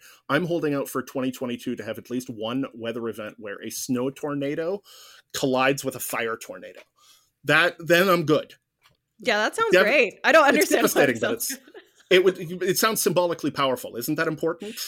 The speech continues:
Speaker 1: All we
Speaker 2: Yeah.
Speaker 1: need is, and then we're fine.
Speaker 2: Yeah.
Speaker 1: That's my belief.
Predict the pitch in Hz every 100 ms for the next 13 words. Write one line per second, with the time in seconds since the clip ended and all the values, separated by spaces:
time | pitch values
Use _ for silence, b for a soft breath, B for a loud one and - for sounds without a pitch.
0 | - 135 147 202 180 165 156 143 127 -
1 | - 143 147 147 147 143 104 - _ _
2 | _ _ 254 240 - 185 135 127 117 104
3 | -